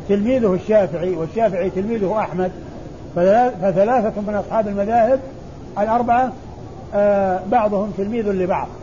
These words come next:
يعني أن أحمد تلميذ للشافعي، والشافعي تلميذ لمالك. وقد سبق أن ذكرت أن في مسند الإمام أحمد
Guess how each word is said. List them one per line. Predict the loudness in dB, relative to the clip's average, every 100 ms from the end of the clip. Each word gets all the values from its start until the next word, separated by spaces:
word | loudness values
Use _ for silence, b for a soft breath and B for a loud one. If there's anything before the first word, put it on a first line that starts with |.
| -10
يعني | 0 0 0 -6 -8 -14 -18 -18 -18 -6
أن | -4 -2
أحمد | -4 -4 -4 -2
تلميذ | -4 -4
للشافعي، | -4 -4 -2 -2 0 0 -2 -8 -14 -14 -16 -2
والشافعي | -2 0 0 0 0 -2
تلميذ | -2 -4 -2 -2 -2 -6 -10 -4
لمالك. | 0 2 2 0 -2 -16 -16 -16 -16 -16 -16 -16 -16 -18 -16 -6
وقد | 2 2 2 0 -2 -2 -4 -2 0 0 -2
سبق | -4 -2 -2
أن | -2 -2
ذكرت | -2 0 0 0 -10 -20 -20 -20 -20 -18 -6
أن | -4 -2 -4
في | -2
مسند | -6 -6 -4
الإمام | -4 -2 -4
أحمد | 0 -2 2 0